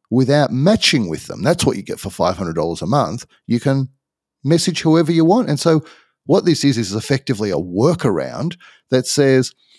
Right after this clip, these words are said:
if you feel like you're not messaging, you're not matching with people <laughs> who look the way that you want them to look, just pay us five hundred dollars a month and you can message anybody you like. And there's some caveats. We have to approve people on this select plan. It's only gonna be one percent of,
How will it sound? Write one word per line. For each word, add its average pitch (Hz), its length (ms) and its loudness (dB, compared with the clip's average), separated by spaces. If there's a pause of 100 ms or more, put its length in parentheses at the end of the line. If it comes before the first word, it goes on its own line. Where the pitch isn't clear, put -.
(360)
if - 160 0
you 202 120 4
feel 254 220 0
like 233 240 2
you're 131 120 4
not 120 160 2
messaging, 120 680 -4
you're 143 280 2
not 143 140 2
matching 127 320 0
with 131 140 0
people 110 300 0
<laughs> - 220 -12
who 131 80 2
look 135 320 0
the 123 120 2
way 120 200 2
that 120 140 -4
you 127 140 0
want 120 240 0
them 117 140 -8
to 113 100 -6
look, 151 340 0 (340)
just - 180 0
pay 214 140 4
us 190 140 2
five 170 240 2
hundred 165 200 0
dollars 147 260 2
a 139 100 -2
month 143 320 -2 (220)
and 170 140 2
you 226 80 4
can 214 160 2
message 185 360 2
anybody 180 360 2
you 165 140 2
like. 175 320 2
And 120 120 -4
there's 117 120 -4
some 98 140 -8
caveats. 104 420 -4
We 98 100 -6
have 90 120 -8
to 80 100 -10
approve 123 460 -2
people 104 260 -4
on 87 100 -8
this 90 120 -10
select 90 400 -2
plan. 139 320 0
It's 104 120 -8
only 120 140 -4
gonna 107 160 -6
be 90 140 -6
one 101 240 -2
percent 95 340 -6
of, - 180 -12